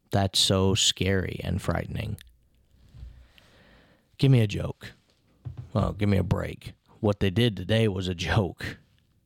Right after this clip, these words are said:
Couple of news and notes from around the league. Jack Conklin projected to be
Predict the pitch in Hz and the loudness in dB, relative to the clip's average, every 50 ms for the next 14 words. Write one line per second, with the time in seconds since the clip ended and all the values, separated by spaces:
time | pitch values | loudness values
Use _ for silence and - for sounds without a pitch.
0 | _ _ _ _ _ _ _ _ _ _ _ _ _ _ _ _ _ _ _ _ | _ _ _ _ _ _ _ _ _ _ _ _ _ _ _ _ _ _ _ _
1 | _ _ _ _ _ _ _ _ _ _ _ _ _ _ _ _ _ _ _ _ | _ _ _ _ _ _ _ _ _ _ _ _ _ _ _ _ _ _ _ _
2 | _ _ _ _ _ _ _ _ _ _ _ _ _ _ _ - - 131 - 131 | _ _ _ _ _ _ _ _ _ _ _ _ _ _ _ -6 -4 0 2 4
3 | 127 127 131 131 131 127 113 120 117 117 120 123 120 - - - 117 113 110 110 | 6 6 8 8 6 6 4 4 4 4 4 4 4 2 0 0 0 2 4 4
4 | 113 113 113 107 104 110 117 123 123 123 117 110 107 117 113 101 - - - 127 | 4 4 4 4 4 4 4 4 4 4 4 2 2 2 2 0 -2 -2 0 2
5 | 120 123 120 - 120 117 107 - - 107 95 101 113 110 107 - - 107 101 104 | 2 2 2 4 4 4 4 4 2 2 2 2 2 2 2 0 -2 -2 0 0
6 | 95 101 98 - | 0 0 -2 -2